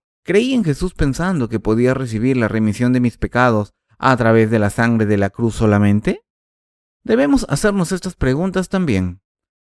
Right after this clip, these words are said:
¿Dónde estaba mi corazón? ¿Dónde lo tenía puesto? ¿Qué acepté? Si su corazón no creía en el Evangelio del agua y el Espíritu, y si este Evangelio no estaba en su corazón, no habían sido salvados todavía.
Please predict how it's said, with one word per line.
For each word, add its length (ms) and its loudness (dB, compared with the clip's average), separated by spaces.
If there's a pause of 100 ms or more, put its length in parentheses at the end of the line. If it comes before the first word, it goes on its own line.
(140)
¿Dónde 380 0
estaba 380 0
mi 140 0
corazón? 500 -2 (920)
¿Dónde 380 0
lo 120 2
tenía 320 2
puesto? 500 -4 (720)
¿Qué 200 0
acepté? 560 -6 (1000)
Si 120 -6
su 100 -2
corazón 400 0
no 100 2
creía 300 0
en 100 0
el 100 2
Evangelio 460 -2
del 160 -2
agua 240 -2
y 60 -4
el 100 -4
Espíritu, 600 -2 (260)
y 120 -6
si 160 -2
este 380 0
Evangelio 560 -2
no 100 -4
estaba 420 -4
en 60 -2
su 140 -6
corazón, 560 -4 (320)
no 260 2
habían 440 0
sido 240 -4
salvados 520 -2
todavía. 600 0